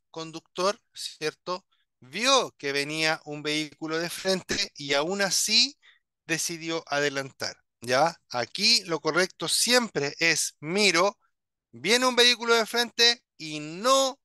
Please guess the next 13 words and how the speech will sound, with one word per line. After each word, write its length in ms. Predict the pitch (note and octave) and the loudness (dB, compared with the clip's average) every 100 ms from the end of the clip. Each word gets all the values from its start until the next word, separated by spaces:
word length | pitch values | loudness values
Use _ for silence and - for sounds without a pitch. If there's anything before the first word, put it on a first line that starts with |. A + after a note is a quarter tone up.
| _ | _
adelanto, 800 | F3+ F#3 F#3 F#3+ F3+ D3 - G2+ _ | -6 -4 0 2 2 0 -14 -20 _
por 220 | D#3 D#3 | -8 -6
ningún 560 | D#3+ D3+ D3 G3 A#3 A3+ | -8 -8 -6 -4 -4 -2
motivo, 680 | A3 G#3+ A3+ A3+ A3 A3 | -2 0 0 2 2 2
en 140 | F3+ F3 | -2 -6
ninguna 480 | E3 D3+ G3 G#3+ G3+ | -8 -4 0 0 0
situación. 760 | G#3 G3+ G3+ - G#3+ A3 A#3 _ _ _ _ _ _ _ _ _ _ _ - | -2 -2 -2 0 2 2 -2 _ _ _ _ _ _ _ _ _ _ _ -16
Si 240 | - C#3 | -14 -8
viene 280 | D3 G#3 B3 | 0 0 0
un 80 | B3+ | 2
vehículo 380 | B3 B3 A#3+ A#3 | 2 2 -2 -2
de 100 | A3+ | -2
frente, 540 | A#3 A#3+ - A3+ | -4 -4 0 -2